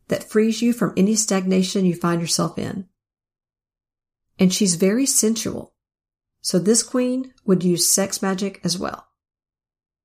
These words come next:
The Queen of Cups represents the mystical side of witchcraft. She's the diviner, which is similar to the High Priestess in the Major Arcana, with heightened intuitive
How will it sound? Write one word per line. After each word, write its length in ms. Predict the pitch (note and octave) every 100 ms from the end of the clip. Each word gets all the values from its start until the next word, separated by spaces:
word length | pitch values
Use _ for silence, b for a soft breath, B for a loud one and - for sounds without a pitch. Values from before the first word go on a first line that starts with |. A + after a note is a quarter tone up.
| _ _ _ _ _ _ _ _ _
The 100 | -
Queen 240 | F#3+ G#3+ F#3+
of 80 | F#3
Cups 520 | G3 A#3 - - - _ _ _
represents 600 | G3+ B3+ A#3+ - G3+ -
the 140 | -
mystical 460 | F3+ G#3+ G#3+ F3+ D3
side 360 | - D3 E3 -
of 80 |
witchcraft. 500 | E3+ - - - - - _ _ _ _ _ _ _
She's 380 | - A3 A#3 -
the 80 | A3+
diviner, 580 | A3+ E3+ E3 - - _ _ _ _
which 140 | G3 F#3+
is 120 | -
similar 340 | F#3+ G#3+ A3+
to 140 | A#3 -
the 80 |
High 180 | F#3 G3
Priestess 580 | A#3+ G#3 F#3 - F3+ -
in 120 | F3+
the 80 | E3+
Major 300 | D#3+ E3+ A3+
Arcana, 580 | A3+ - E3+ E3 F#3 F#3 _ _ _ _
with 180 | F#3 F#3
heightened 360 | G3+ G#3 G#3 -
intuitive 640 | F#3+ F3+ A3 A#3+ B3+ B3